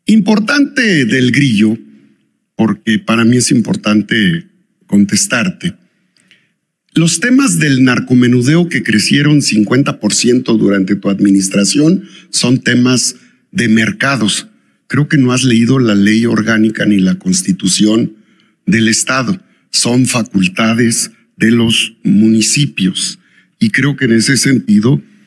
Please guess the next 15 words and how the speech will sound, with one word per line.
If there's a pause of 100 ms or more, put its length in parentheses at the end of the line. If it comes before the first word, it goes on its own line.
(240)
te
has
equivocado. (760)
Pero (840)
para
nosotros
lo
más
importante,
amigas
y
amigos (420)
que
nos
escuchan,